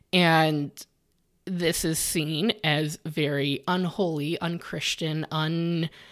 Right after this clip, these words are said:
everything that that base stands for. Uh, yeah, non-Jesus. And, um, I feel like th-, this traditional family values thing is go-, is falling apart in front of their eyes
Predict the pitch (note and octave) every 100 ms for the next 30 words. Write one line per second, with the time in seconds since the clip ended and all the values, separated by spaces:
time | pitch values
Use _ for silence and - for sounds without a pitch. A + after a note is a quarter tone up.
0 | - _ - F#3 F3+ F3+ - F3+ E3+ E3+
1 | D#3 E3 - E3 D#3 - - A3 G#3+ G#3
2 | D#3+ - A#3 A#3 F3+ G3 F3 F3 F#3 G3
3 | G3+ G3+ - G3+ F#3 - - - - -
4 | - - - G#3+ G3 F#3 F3+ F3 E3+ -
5 | _ _ _ _ G#3+ F#3+ F#3 D#3+ - G3
6 | A3 G3+ F#3+ A#3+ B3 F4 B3+ F3+ - F#3
7 | F3 - _ _ F#3 F3+ G3 F#3+ - -
8 | - F3+ F3+ F3+ G3+ F3 G3+ E3 E3+ E3
9 | E3+ D#3+ D#3+ D#3+ - - E3 D3 D#3 -
10 | G3 - F3 - B3+ B3+ G3 - D#3 -
11 | D#3+ D3+ C#3+ C#3+ C3+ - A2+ D3+ D#3+ E3+
12 | F3+